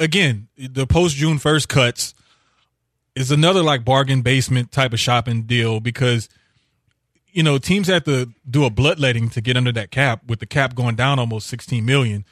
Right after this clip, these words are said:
And this is the first time the cap has gone down, I wanna say, in ten years or so. Uh, so there was gonna be some guys out there that you could sign, pick up, whatever. Uh, later on in free agency, you'll always get those veterans that's out there, like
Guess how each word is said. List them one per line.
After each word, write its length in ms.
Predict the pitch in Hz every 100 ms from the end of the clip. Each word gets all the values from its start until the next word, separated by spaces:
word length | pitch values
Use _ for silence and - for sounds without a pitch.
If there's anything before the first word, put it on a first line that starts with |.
| _ _ _ -
And 60 |
this 80 | 131
is 40 |
the 60 | 143
first 220 | 156 147
time 80 | 139
the 60 | 127
cap 200 | 139 139
has 100 | 123
gone 160 | 127
down, 220 | 123 123
I 60 | 123
wanna 220 | 123 123
say, 180 | - 120
in 180 | 117 104 _ -
ten 200 | 151 139
years 220 | 147 117
or 60 |
so. 280 | 110 104 95 - _ _ _ _ _ 120
Uh, 320 | 110 107 104
so 640 | - - 139 127 120 117 _ _ _ _ -
there 200 | 135 147
was 120 | 135
gonna 200 | 147 160
be 140 | 147
some 160 | 135 127
guys 300 | 127 135 127
out 200 | 127 -
there 180 | 127 117
that 80 |
you 120 | 113 123
could 160 | 117
sign, 420 | - 127 123 120
pick 200 | 117 127
up, 140 | 123 120
whatever. 480 | 117 127 131 107 101 _ _ _ _ _ _
Uh, 220 | 120 113
later 320 | 110 139 147 147
on 160 | 180
in 60 | 160
free 200 | - 143
agency, 400 | 135 135 - 139
you'll 220 | 135 139
always 340 | 139 135 135
get 280 | 107 135 127
those 300 | 131 127 113
veterans 440 | 104 131 - 131 120
that's 200 | 123 123
out 200 | 131 -
there, 300 | 131 131 127
like 360 | 123 113 -